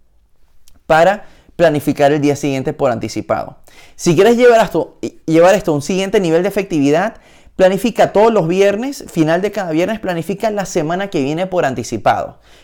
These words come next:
Eso te puede tal vez no tomar cinco minutos, tal vez diez minutos, quince minutos como máximo, pero utiliza, utiliza esos últimos cinco, diez, quince minutos de la semana del viernes para planificar toda la semana que viene por anticipado. Por ejemplo,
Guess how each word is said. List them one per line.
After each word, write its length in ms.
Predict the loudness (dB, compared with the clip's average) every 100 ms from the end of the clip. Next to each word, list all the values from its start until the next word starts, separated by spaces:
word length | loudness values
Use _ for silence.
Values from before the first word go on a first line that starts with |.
| -6
Eso 200 | -4 -2
te 80 |
puede 160 | 0 2
tal 100 | 2
vez 200 | 2 0
no 120 | -4
tomar 200 | -2 -2
cinco 200 | -4 -6
minutos, 240 | -4 -2 0
tal 120 | 0
vez 120 | 0
diez 180 | -2 -2
minutos, 300 | -4 -6 -8
quince 320 | -6 -8 -6
minutos 280 | -6 -4 -6
como 180 | -4 -4
máximo, 460 | -4 -6 -10 -10 -14 _ _ _
pero 140 | -2
utiliza, 300 | -2 0 -4 0
utiliza 480 | 0 0 -2 -4 -2
esos 180 | -2 0
últimos 340 | -2 -2 -6
cinco, 320 | -4 -4 0
diez, 180 | 0 0
quince 220 | -2 -8
minutos 240 | -6 -6 -4
de 100 | -4
la 140 | -4
semana 760 | -4 -4 -4 -4 -4 -6 -8 _ _ _ _ _ -8
del 140 | -2 0
viernes 500 | 4 2 0 -6 -10 -20 0
para 160 | 2 4
planificar 500 | 2 -2 -2 -2 0
toda 180 | 2
la 120 | 2 0
semana 340 | -2 -4 -4
que 60 | -4
viene 180 | -6
por 140 | -4 -6
anticipado. 460 | -6 -8 -2 -2
Por 140 | 0 -4
ejemplo, 380 | -4 -2 -4